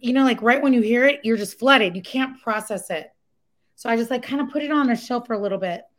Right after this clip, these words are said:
And then the American Art Therapy Association, July, exactly a year ago, said, you know, "We would like for, um, the South Texas chapter to, to think of s-, a project that they can do." And,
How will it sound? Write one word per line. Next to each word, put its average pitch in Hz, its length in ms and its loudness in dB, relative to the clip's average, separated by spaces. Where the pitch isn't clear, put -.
And 262 100 2
then 311 100 2
the 330 100 -4
American 269 400 0
Art 226 200 -2
Therapy 247 340 -2
Association, 214 920 -4
July, 196 420 0
exactly 180 560 -4
a 175 60 -4
year 202 240 -2
ago, 175 480 -4
said, 220 260 0
you 214 100 -2
know, 202 240 0
"We 220 300 -2
would 220 160 0
like 202 480 -2
for, 202 560 2
um, 190 500 -2
the 196 100 -4
South 208 220 -4
Texas 202 380 -6
chapter 190 360 -6
to, 190 240 -4
to 196 100 -6
think 196 240 -8
of 190 100 -4
s-, - 220 -12
a 196 60 -6
project 185 380 -8
that 180 140 -6
they 175 100 -4
can 180 200 -10
do." 190 380 -2
And, 254 200 0